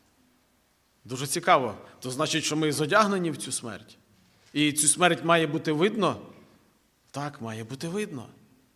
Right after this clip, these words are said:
Ми маємо вмерти раз і назавжди для старого життя,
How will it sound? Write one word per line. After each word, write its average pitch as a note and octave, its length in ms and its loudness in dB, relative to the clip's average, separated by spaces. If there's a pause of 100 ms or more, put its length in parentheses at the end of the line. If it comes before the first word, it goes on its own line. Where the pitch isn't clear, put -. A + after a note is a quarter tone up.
(840)
Ми D3+ 160 0
маємо C3+ 520 -2 (280)
вмерти D3 640 -4 (640)
раз D#3+ 280 6
і F3 40 4
назавжди D#3 640 2 (1300)
для E3 220 2
старого G#3 460 4
життя, G#3 460 0